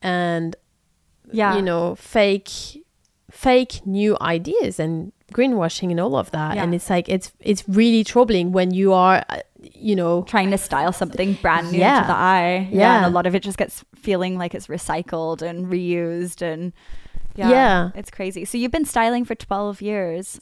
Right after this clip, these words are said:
Speaker 1: Yeah.
Speaker 2: And before that,
Speaker 1: A
Speaker 2: how
Speaker 1: bit
Speaker 2: long were
Speaker 1: more.
Speaker 2: you designing for?
Speaker 1: How long? So I went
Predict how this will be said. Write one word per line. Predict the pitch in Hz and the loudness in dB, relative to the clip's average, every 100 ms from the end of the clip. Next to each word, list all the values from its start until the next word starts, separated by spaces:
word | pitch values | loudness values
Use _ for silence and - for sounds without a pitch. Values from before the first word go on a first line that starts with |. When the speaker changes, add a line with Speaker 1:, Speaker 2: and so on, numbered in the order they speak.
| _ | _
Speaker 1:
Yeah. | - 226 226 202 202 | 0 4 4 4 0
Speaker 2:
And | 214 | 0
before | 226 214 226 | 0 0 2
that, | 233 | 4
Speaker 1:
A | |
Speaker 2:
how | 233 | 6
Speaker 1:
bit | 240 | 6
Speaker 2:
long | 254 | 6
were | 269 | 4
Speaker 1:
more. | 262 | 2
Speaker 2:
you | |
designing | 247 233 202 233 262 | 0 -2 -2 0 -2
for? | - 185 175 208 - - _ _ _ _ - | -4 -6 -6 -8 -12 -18 _ _ _ _ -14
Speaker 1:
How | 214 247 | -4 2
long? | 269 277 302 - - - | 4 6 4 2 -4 -4
So | - 247 214 - | 2 6 8 6
I | 262 262 269 277 277 285 240 | 6 6 8 6 6 6 4
went | 240 240 233 | 4 4 4